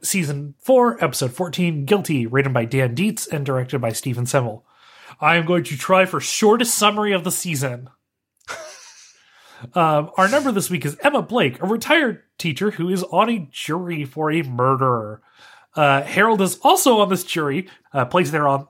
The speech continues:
by the machine, as it turns out. Upon investigation, it turns out that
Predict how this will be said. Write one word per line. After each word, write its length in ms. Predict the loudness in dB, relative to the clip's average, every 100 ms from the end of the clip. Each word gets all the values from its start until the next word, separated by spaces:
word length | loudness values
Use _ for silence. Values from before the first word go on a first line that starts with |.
| -6
by 180 | -2 0
the 80 | -2
machine, 300 | -4 -2 -2
as 100 | -4
it 80 |
turns 300 | -6 -6 -4
out. 240 | -6 -8 _ -20 -20 _ _ _ _ _ -6
Upon 300 | 2 4 4
investigation, 600 | 2 0 -2 -6 -6 -8
it 80 | -6
turns 220 | -4 0
out 100 | 0
that 140 | -2